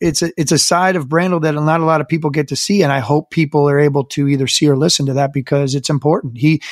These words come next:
he's an important piece of this puzzle that, that makes up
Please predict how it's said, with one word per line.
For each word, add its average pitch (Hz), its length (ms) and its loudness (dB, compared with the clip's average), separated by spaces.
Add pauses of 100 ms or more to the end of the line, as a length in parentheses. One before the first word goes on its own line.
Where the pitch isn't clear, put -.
(120)
he's 196 240 4
an 170 80 4
important 160 680 -2 (260)
piece - 560 -2 (640)
of 143 300 0
this 151 200 2 (160)
puzzle 175 520 0
that, 143 400 -4
that 143 160 -2
makes 147 320 0
up 143 260 -2